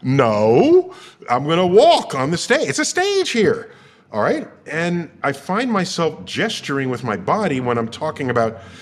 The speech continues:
how bulbous the sun will be, you know, when it becomes a red giant, or when there's an explosion. I find myself imitating an explosion, uh, almost unthinkingly, because I'm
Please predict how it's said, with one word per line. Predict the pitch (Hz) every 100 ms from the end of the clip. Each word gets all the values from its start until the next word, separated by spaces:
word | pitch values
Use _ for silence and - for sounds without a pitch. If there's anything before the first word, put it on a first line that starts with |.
| - -
how | 135 123
bulbous | 104 - - 127 165 131 131 -
the | 110
sun | - 170 160 127
will | 110
be, | 87 101 78 64 65 - 107
you |
know, | 107 90
when | 95 101
it | 98 95
becomes | 101 107 113 101
a |
red | 190 107 92
giant, | 117 120 98 76 - - -
or | 107
when | 107 117
there's | 113 107
an | 104
explosion. | 92 - - 147 151 123 92
I | 92
find | 90 117
myself | 113 104 113 - - _ -
imitating | 139 143 135 127 120 113
an | 104
explosion, | 101 - 190 202 143 87 - - _ _ - - _ _
uh, | 139 131 - -
almost | 156 220 240 - -
unthinkingly, | 156 175 - 262 254 113 85 62 - _ _ _ _ -
because | 147 165 147
I'm | 143 147